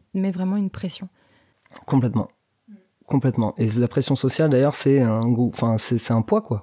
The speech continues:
Speaker 2: Enfin, moi, je sais qu'à Paris, faire de la musique à Paris, euh,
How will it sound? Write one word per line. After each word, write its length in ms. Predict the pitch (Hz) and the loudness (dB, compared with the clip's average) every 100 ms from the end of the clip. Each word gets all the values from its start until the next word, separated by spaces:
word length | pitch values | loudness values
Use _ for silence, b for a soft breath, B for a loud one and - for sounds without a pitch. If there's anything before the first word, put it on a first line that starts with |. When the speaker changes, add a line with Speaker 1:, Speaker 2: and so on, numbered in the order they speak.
| _ _ - | _ _ 0
Speaker 2:
Enfin, 80 | |
moi, 120 | 127 143 | 2 4
je 100 | 127 | 2
sais 180 | - | 0
qu'à 600 | - 113 104 - - - | 0 0 -2 -6 -6 -2
Paris, 380 | 127 143 135 185 | 0 2 2 2
faire 160 | 165 143 | 2 0
de 60 | |
la 60 | 123 | 2
musique 260 | 120 123 123 | 0 0 -4
à 40 | |
Paris, 480 | 113 120 151 196 180 | 0 0 2 2 2
euh, 120 | 120 | 0